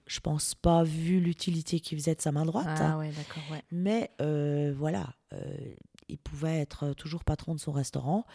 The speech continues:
Speaker 2: Ouais.
Speaker 1: puis donner ses ordres, puis, ou avoir des
Speaker 2: Oui,
Speaker 1: employés
Speaker 2: c'est ça.
Speaker 1: qui travaillent.
Speaker 2: C'est ça.
Speaker 1: Mais ça encore, si c'était ce qu'on avait relevé, bah, bien sûr que c'est ce qu'on aurait mis. Mais ça, c'est,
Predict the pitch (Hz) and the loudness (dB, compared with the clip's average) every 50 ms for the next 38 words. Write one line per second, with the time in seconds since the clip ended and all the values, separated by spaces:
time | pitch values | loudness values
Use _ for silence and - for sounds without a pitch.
0 | - - 180 175 185 - 147 147 156 147 151 151 - - 147 135 143 143 151 175 | -14 -8 -8 -6 -6 -4 -2 0 0 2 2 0 -2 -2 -2 0 2 4 4 4
1 | 185 175 165 147 147 143 - - 147 139 135 135 135 135 135 135 139 139 135 143 | 2 0 0 -2 -2 -2 -4 -4 -4 -4 -2 -2 -2 -2 -2 -2 -2 -2 -2 -2
2 | 147 - - 139 135 139 143 151 - 175 165 - - - 135 127 139 185 226 190 | -2 -2 -2 -2 0 0 -2 -2 -4 -6 -10 -10 -8 -6 -4 -2 -2 0 -2 -2
3 | - - - - - 170 - - 165 151 165 175 180 180 - - - 202 208 196 | -4 -8 -12 -12 -10 -10 -8 -10 -8 -4 0 2 2 2 2 2 2 2 4 4
4 | 180 165 - - 262 330 - - - - 233 220 - 208 - - 190 180 - - | 2 0 0 -2 -2 -2 -2 -4 -4 -4 -4 -2 -2 -2 -2 -2 -2 -2 -2 -2
5 | - - 240 233 - - 190 175 170 165 160 160 147 156 151 151 147 143 170 269 | -2 0 2 2 2 2 2 2 2 2 2 0 2 2 2 2 2 4 2 0
6 | 339 - - - - - - - 143 143 143 143 - - - - 165 - - - | 0 -2 -8 -20 -20 -8 -4 -2 -2 0 -2 -2 -4 -6 -8 -8 -8 -8 -8 -10
7 | - - 147 147 147 135 131 135 139 165 226 302 - _ - - - - - - | -8 -4 -2 0 0 0 0 -2 -2 -2 -4 -4 -6 _ -20 -20 -20 -20 -20 -8
8 | - 160 151 - - 269 - - - 175 165 156 | -4 -4 -2 -2 -2 -4 -4 -6 -6 -6 -6 -6